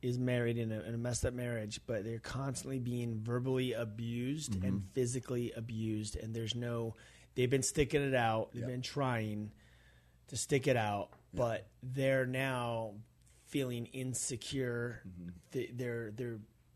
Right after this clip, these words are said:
Speaker 1: they're being destroyed literally by words.
Speaker 2: Yep.
Speaker 1: And they're not even, they're losing themselves basically
Speaker 2: Yeah.
Speaker 1: because they're being so,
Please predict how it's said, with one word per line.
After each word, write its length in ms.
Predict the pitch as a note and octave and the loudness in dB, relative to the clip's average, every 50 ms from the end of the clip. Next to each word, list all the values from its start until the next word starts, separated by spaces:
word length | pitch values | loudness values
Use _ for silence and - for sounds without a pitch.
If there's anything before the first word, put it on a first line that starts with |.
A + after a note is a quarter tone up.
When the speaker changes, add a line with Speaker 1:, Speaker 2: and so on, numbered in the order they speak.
| - - | -12 -6
Speaker 1:
they're 120 | - C3+ | -4 -4
being 340 | A#2+ A#2+ D3+ E3+ F#3 F#3+ E3+ | -2 2 4 6 6 6 6
destroyed 760 | C3+ B2+ A2+ - - - - C3+ C#3 C#3 C3+ C3 B2 A#2 A2+ A2 | 4 4 2 2 2 2 2 2 4 6 6 6 6 4 2 0
literally 580 | A2+ B2 B2+ B2+ A#2+ A2+ A2 G#2 G2+ G#2+ G#2+ - - - - - - - - - - - - | 0 0 0 0 0 0 -2 -2 -4 -8 -10 -14 -18 -20 -20 -20 -20 -20 -20 -20 -20 -14 -8
by 360 | - A#2+ A2+ A#2+ A#2+ B2 A#2+ | -4 0 4 4 6 6 4
words. 600 | A2+ A2+ A#2+ A#2 A2 G#2 G2 F#2+ - - - - - D3 | 4 2 2 0 0 -2 -4 -6 -6 -6 -6 -6 -4 -4
Speaker 2:
Yep. 100 | C#3+ C3+ B2+ A2+ - - - - - - - - - - - - - | -2 -2 -2 -4 -8 -12 -18 -20 -20 -20 -20 -20 -20 -20 -14 -6 -4
Speaker 1:
And 460 | A#2+ A#2 A#2 A2+ A2+ A2+ A2 A2 G#2 G#2+ G#2 | -2 0 0 0 0 -2 -2 -2 -4 -4 -2
they're 160 | C#3 B2+ B2+ | -2 0 0
not 360 | B2 C3 C3 B2+ B2 A#2+ A#2 - | 0 0 0 2 2 0 -2 -2
even, 480 | - C3 A#2+ B2+ B2+ A#2+ A#2+ A#2+ A#2 A#2 - - - | -4 -6 -4 -4 -4 -4 -4 -4 -6 -8 -10 -14 -12
they're 100 | - C3 | -8 -6
losing 400 | B2+ B2+ B2+ C#3 D3 C3 C#3 A#2+ | -4 0 2 2 2 2 2 0
themselves 460 | A2 G#2+ G2+ F#2+ - A2 F#2 F#2 G2 | -2 -2 -4 -4 -4 -4 -4 -6 -6
basically 520 | G2 A2 G#2 G#2 F#2+ G2 A2 F#2+ A2 G#2+ G#2 | -6 -6 -6 -4 -4 -4 -6 -6 -8 -8 -8
Speaker 2:
Yeah. 60 | G#2 G#2 | -6 -6
Speaker 1:
because 600 | A2 G2 - A2+ A2 G#2+ G#2+ G#2 - - - - - | -8 -8 -6 -4 -4 -4 -4 -4 -4 -4 -4 -4 -4
they're 100 | A#2 A#2 | -6 -6
being 300 | G#2+ A#2 A2+ A2+ A2 G#2+ | -6 -4 -4 -4 -4 -4
so, 560 | - - - B2+ A#2 A2+ A2+ A2 A2 G#2 | -4 -2 -2 0 0 0 0 0 -2 -4